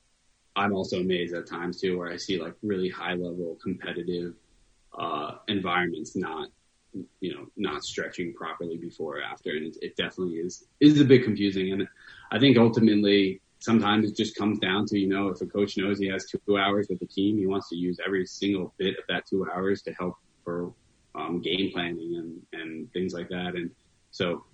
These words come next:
things like the stretching feel less important, but ultimately, if you can't keep your players healthy on the field, um, and keep your players available for selection,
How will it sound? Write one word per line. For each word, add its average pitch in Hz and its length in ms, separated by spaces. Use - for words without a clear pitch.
things 110 260
like 98 140
the 101 100
stretching 95 500
feel 107 240
less 87 240
important, 92 580
but 92 140
ultimately, 92 540
if - 100
you 113 100
can't 107 240
keep 104 160
your 98 120
players 101 360
healthy 95 320
on 87 120
the - 80
field, 113 560
um, 92 440
and 92 160
keep 110 140
your 98 100
players 95 500
available 92 560
for - 140
selection, 90 760